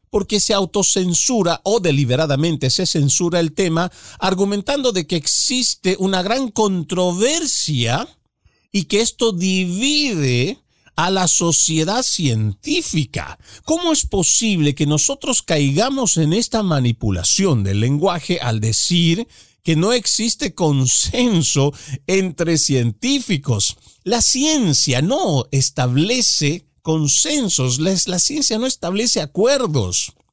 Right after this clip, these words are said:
La ciencia lo que hace es desarrollar mediante el método científico,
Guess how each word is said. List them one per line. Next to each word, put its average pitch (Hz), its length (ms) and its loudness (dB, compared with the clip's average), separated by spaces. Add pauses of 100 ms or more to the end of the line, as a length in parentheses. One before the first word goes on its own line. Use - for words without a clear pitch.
(400)
La 214 180 0
ciencia 240 720 2
lo 151 180 2
que 226 140 -2
hace 262 300 0
es 190 80 -2
desarrollar 170 760 0
mediante 139 880 2
el 98 140 -2
método 131 500 2
científico, 175 1080 0